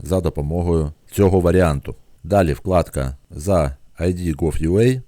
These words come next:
вона дозволяє увійти до особистого кабінету через авторизацію у вашому банку. Це самий простіший спосіб. Якщо у вас є особистий кабінет в якомусь із банків,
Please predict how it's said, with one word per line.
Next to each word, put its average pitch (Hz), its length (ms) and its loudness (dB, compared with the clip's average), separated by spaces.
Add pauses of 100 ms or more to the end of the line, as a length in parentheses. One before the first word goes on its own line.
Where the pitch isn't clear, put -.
(100)
вона 98 260 2
дозволяє 82 760 0
увійти 87 380 0
до 76 100 -4
особистого 76 760 -4
кабінету 90 500 0
через 95 340 -4
авторизацію 78 800 -4 (160)
у 90 120 0
вашому 85 500 0 (160)
банку. 76 480 -2 (140)
Це 101 180 0
самий 80 360 0
простіший 87 500 -4
спосіб. 127 440 -2
Якщо 85 340 -2
у 73 80 -2
вас 73 300 -4
є 78 240 -2
особистий 76 580 -6
кабінет 76 480 -4
в - 20 -10
якомусь 76 500 -6
із 80 120 -6
банків, 104 480 -2